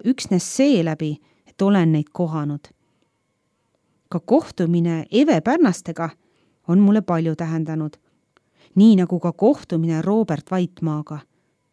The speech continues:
Suruda kätt ja emmata inimest, kelle ainsaks sihiks on vabadus ja keda sellepärast jälitab K G B, see kõik on jätnud minusse sügava jälje.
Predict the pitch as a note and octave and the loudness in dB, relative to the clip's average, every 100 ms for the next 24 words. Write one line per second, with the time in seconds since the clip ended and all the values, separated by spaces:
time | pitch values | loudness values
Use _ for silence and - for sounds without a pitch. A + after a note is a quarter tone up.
0 | _ _ _ _ _ _ _ _ - - | _ _ _ _ _ _ _ _ -20 -4
1 | A3+ C#4 F#3 E3 D#3 G3+ - _ - - | 0 2 0 -4 -6 -6 -8 _ -20 -20
2 | _ _ - F3+ A3 A3+ E3 - F#3+ G#3 | _ _ -4 2 4 4 2 0 2 4
3 | E3+ E3 D3+ - _ _ _ - F#3 - | 2 0 -6 -14 _ _ _ -6 -6 -2
4 | A3 C4+ F#3+ - D3+ - A#3 G#3 - - | 4 6 4 0 -8 -4 -2 -2 -4 -4
5 | D#3+ G3 D#4+ F3+ D#3+ D#3+ - - _ _ | -2 0 0 0 0 -4 -6 -16 _ _
6 | _ _ _ - G3 F#3 - B3+ C#4+ E3+ | _ _ _ -4 0 0 0 2 4 2
7 | F3 E3+ - G#3 A3+ F3+ D3+ - G3+ A3 | 0 -4 -2 0 0 0 -6 -4 -2 -2
8 | D#3 D3 D#4 F#3+ D#3+ _ _ _ _ _ | -2 0 2 0 -2 _ _ _ _ _
9 | _ _ _ - - F#3 G#3 G3+ G3 G3 | _ _ _ -14 -4 0 0 0 -2 -2
10 | F#3 F3 E3+ - E3 E3 E3+ D#3+ E3+ D#3+ | -2 -2 -2 -4 -2 0 0 -2 -8 -10
11 | - G3 G#3 G3+ G3 F3+ E3 D#3+ D#3 | -6 -4 -2 0 0 -2 -2 -4 -8